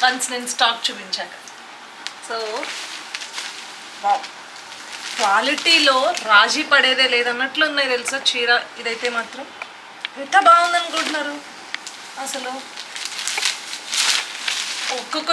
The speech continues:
చీర ఒక్కొక్క అద్భుతం. So, సిమెట్రిక్ ఫ్లోరల్స్ రెండు కలిపి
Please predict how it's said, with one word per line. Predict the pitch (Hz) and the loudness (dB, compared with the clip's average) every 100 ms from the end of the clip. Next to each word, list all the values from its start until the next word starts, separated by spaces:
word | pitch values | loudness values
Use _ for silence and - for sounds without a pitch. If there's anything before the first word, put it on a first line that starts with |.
| 320 | 0
చీర | 339 370 | 4 4
ఒక్కొక్క | 370 302 254 | 4 4 4
అద్భుతం. | 214 247 - 233 - - - - - - - - - - - - - - - - - | 4 0 -2 -2 -4 -4 -4 -2 -2 -2 -4 -10 -16 -16 -16 -16 -14 -14 -12 -10 -4
So, | 302 294 - | 0 2 2
సిమెట్రిక్ | 339 359 359 359 349 - | 4 4 4 2 0 2
ఫ్లోరల్స్ | 311 285 277 285 294 - - - - - - 262 | 8 10 10 6 4 0 -2 -6 -10 -8 -2 2
రెండు | 269 320 381 381 | 2 2 2 6
కలిపి | 311 269 269 330 | 6 6 0 0